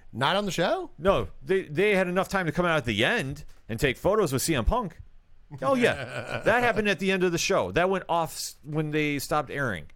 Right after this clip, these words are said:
Speaker 2: They came out and they have a big photo op. I have a photo op, uh, right now on, on the O D P H TikTok. I put in the slideshow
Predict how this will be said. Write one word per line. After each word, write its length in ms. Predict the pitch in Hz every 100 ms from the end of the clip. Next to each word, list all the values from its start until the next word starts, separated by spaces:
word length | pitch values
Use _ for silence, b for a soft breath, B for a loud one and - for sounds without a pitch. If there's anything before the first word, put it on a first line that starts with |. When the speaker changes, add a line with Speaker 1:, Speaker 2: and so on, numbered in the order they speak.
| - - - -
Speaker 2:
They 100 | 151
came 200 | 170 160
out 160 | 143
and 100 | 104
they 80 | 117
have 100 | 120
a 60 | 117
big 160 | 127
photo 220 | - 135 95
op. 120 | -
I 40 | 160
have 100 | 196
a 60 |
photo 300 | 175 208 196
op, 160 | 190 180
uh, 220 | 139 160
right 160 | 165 180
now 160 | 175
on, 140 | 139 131
on 160 | 139 143
the 200 | 139 107
O 100 | 147
D 80 |
P 120 | 143 151
H 140 | -
TikTok. 500 | 175 - 98 76 - b b b
I 60 |
put 160 | 117 147
in 80 | 127
the 240 | 117 113
slideshow 520 | 107 - 135 - 71